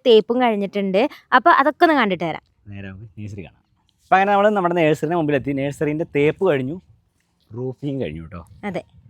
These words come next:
Speaker 2: നല്ല അടിപൊളി ഷീറ്റൊക്കെ ഇട്ടാ, നല്ല ക്വാളിറ്റിയുള്ള ഷീറ്റ് ഇട്ടേക്കുന്നത്.
Speaker 1: ഐ ബി ആർ ഷീറ്റാണ് നമ്മൾ
Speaker 2: ഐ ബി ആർ
Speaker 1: ഇട്ടിട്ടുള്ളത്.
Speaker 2: ഷീറ്റാണ് ഇട്ടേക്കുന്നത്.
Speaker 1: അപ്പൊ എല്ലാം തേച്ചിട്ടുണ്ട്. ആ, നമ്മള് പോയ സമയത്ത് മണലും സിമന്റും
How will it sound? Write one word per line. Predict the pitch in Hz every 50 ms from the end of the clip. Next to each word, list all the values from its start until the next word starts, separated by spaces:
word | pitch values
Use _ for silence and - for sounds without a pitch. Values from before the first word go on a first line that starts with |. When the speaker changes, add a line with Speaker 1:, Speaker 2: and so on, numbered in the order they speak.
| - _ _ -
Speaker 2:
നല്ല | 147 160
അടിപൊളി | 156 156 170 180 180
ഷീറ്റൊക്കെ | 160 151 131 139 127 117
ഇട്ടാ, | 110 110
നല്ല | 117 127 -
ക്വാളിറ്റിയുള്ള | 139 131 143 139 156 151 143 -
ഷീറ്റ് | 123 107
ഇട്ടേക്കുന്നത്. | 107 95 85 76 73 - 202 220
Speaker 1:
ഐ | 226 202
ബി | 233 240 247
ആർ | 233 -
ഷീറ്റാണ് | 262 254 208 269 269 269 262 254 254
നമ്മൾ | 240 226 226
Speaker 2:
ഐ | 220
ബി | 226
ആർ | -
Speaker 1:
ഇട്ടിട്ടുള്ളത്. | - - - 196 202 190 214
Speaker 2:
ഷീറ്റാണ് | - 78
ഇട്ടേക്കുന്നത്. | 71 73 - _ _ _ _ _ _ _ _ _ _ _ _ _ _ _ _ _ _ _ _ _ _ _ _ _ _ _ _ _ _ _ _ _ _ _ _ _ - 226
Speaker 1:
അപ്പൊ | 214 - 233 233 233 226 - - - 247
എല്ലാം | 262 262 285 311 339 359 339 330 349 330 349
തേച്ചിട്ടുണ്ട്. | 320 269 254 - - 269 247 - 311 302 277 240 214 208 226 285 359 370 - _ _ _ _ _ -
ആ, | 240 247 240 240 233 240 247
നമ്മള് | 254 254 269 302 - -
പോയ | 330 285 277 269 277 311
സമയത്ത് | - 330 294 277 262 254 247 285 277 269
മണലും | 254 240 233 226 214 233 254 277 254 -
സിമന്റും | 269 240 233 220 226 208 233 247